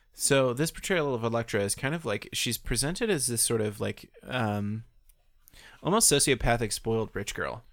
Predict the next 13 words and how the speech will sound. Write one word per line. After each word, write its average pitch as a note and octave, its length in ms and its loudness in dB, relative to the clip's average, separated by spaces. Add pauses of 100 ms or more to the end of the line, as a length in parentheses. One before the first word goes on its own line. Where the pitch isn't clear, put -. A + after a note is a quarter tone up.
(120)
Like, A#2+ 260 0 (320)
we're B2+ 240 6
first C#3+ 280 2
introduced A#2+ 460 0
to A2+ 140 0
her G#2+ 200 2
as G#2 180 -2
being, G#2 280 -2
like, G2+ 200 -6
this, A2 340 2
uh, G#2+ 320 0
rich A2 260 -4
kid G#2 380 0